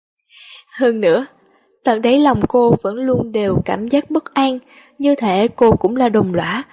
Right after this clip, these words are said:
tạo nên kết cục hôm nay cho Hạ Tử Du. Thở một hơi thật dài, cuối cùng chị Dư cầm điện thoại lên, bấm số điện thoại di động của Đàm Tâm.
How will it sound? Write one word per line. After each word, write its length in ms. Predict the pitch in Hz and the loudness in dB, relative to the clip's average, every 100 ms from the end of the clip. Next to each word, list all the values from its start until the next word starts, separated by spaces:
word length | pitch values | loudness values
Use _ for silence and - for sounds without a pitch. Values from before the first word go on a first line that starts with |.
| _ | _
tạo 160 | 220 - | -4 -2
nên 240 | 220 220 | 0 -2
kết 200 | 220 294 | -2 -4
cục 180 | - 220 | 0 0
hôm 200 | - 240 | 0 0
nay 260 | 247 254 247 _ _ - | -2 -2 -4 _ _ -8
cho 180 | 220 208 | -6 -6
Hạ 300 | - 185 - | -8 -12 -12
Tử 140 | - 190 | -10 -4
Du. 260 | 262 262 - - _ _ _ _ _ _ | 2 2 2 -2 _ _ _ _ _ _
Thở 220 | - 170 | -6 -4
một 240 | 196 233 - | -2 -2 -2
hơi 200 | 247 240 | -2 -4
thật 160 | 214 - | -4 -4
dài, 280 | 220 208 196 - - - - | 0 0 0 -8 -20 -20 -4
cuối 120 | 285 - | -2 2
cùng 360 | 269 233 208 | 2 2 -2
chị 180 | 196 190 170 | -2 -2 2
Dư 140 | 220 220 | 0 2
cầm 180 | 208 190 | -6 -4
điện 140 | 190 | -4
thoại 180 | - - | -2 -4
lên, 280 | 226 240 240 - _ _ | -2 -2 -4 -10 _ _
bấm 200 | 208 208 254 | -8 -8 -2
số 80 | 269 | 0
điện 180 | 254 214 | 0 -4
thoại 220 | 226 - | -6 -6
di 120 | 208 240 | -4 -2
động 160 | 202 - | -2 -2
của 140 | - | 0
Đàm 220 | 220 208 175 | 0 0 -4
Tâm. 220 | - 220 | -4 -4